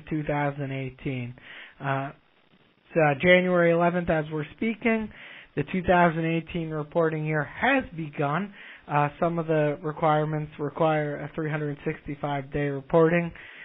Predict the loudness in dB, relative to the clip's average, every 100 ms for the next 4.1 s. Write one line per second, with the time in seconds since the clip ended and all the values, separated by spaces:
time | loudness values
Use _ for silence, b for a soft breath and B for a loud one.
0 | B B -6 -2 -2 -4 -4 -2 -2 -4
1 | -8 -4 2 2 2 0 2 4 2 2
2 | 0 0 -4 -2 0 -2 -6 B B B
3 | 2 4 4 0 -2 -2 -4 -6 -10 -6
4 | -8